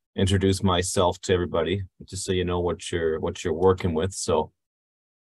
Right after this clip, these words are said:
I am the instructor for E N G four E. I'm also the instructor for E N G three E. So that's grade eleven and grade twelve college workplace education.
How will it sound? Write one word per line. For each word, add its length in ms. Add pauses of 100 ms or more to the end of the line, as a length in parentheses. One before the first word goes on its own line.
(160)
I 140
am 200
the 120
instructor 600
for 500
E 140
N 160
G 200
four 440
E. 280
I'm 120
also 180
the 140
instructor 560
for 260
E 180
N 160
G 220
three 360
E. 360 (760)
So 160
that's 240
grade 240
eleven 400
and 100
grade 240
twelve 500
college 720
workplace 560
education. 760